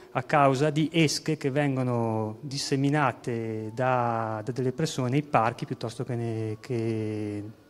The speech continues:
nei boschi. Dopo un'altra cosa che noi stiamo cercando di fare, e stiamo lavorando con le amministrazioni pubbliche e con la polizia municipale per far sì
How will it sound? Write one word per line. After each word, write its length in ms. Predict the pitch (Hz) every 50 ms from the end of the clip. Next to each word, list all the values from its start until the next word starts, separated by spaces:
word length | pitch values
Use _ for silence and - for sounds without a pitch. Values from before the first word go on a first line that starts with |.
| -
nei 180 | - 131 117 113
boschi. 460 | 117 107 95 104 - - - 131 127 - - - - - - - - - - - - - - - - - - - -
Dopo 340 | - 190 208 180 - - 208
un'altra 340 | 190 170 160 160 - 156 147
cosa 340 | - 175 180 156 160 143 -
che 140 | - 147
noi 560 | 139 147 156 160 151 143 135 131 123 - - -
stiamo 400 | - - - - 139 135 135 135
cercando 360 | 127 - 135 - - 156 147 139
di 100 | 156 147
fare, 540 | - - 135 123 120 117 120 139 151 175
e 200 | - 147 135 131
stiamo 640 | 127 - - 160 156 151 143 139 131 127 123 123 123
lavorando 580 | 123 127 131 127 139 151 147 139 127 117 123 120
con 200 | - - 143 131
le 80 | 127
amministrazioni 680 | 131 127 131 131 127 127 - 139 - - 160 147 143 135
pubbliche 640 | 143 - 151 135 123 120 120 120 120 139 143 151
e 120 | - 143 127
con 140 | - - 135
la 80 | 127 123
polizia 360 | - 139 131 127 - - 147
municipale 680 | 135 127 127 123 - - - - - 131 120 127 135 135
per 160 | - 156 143
far 200 | - - 156 143
sì 380 | - - - 208 180 127 117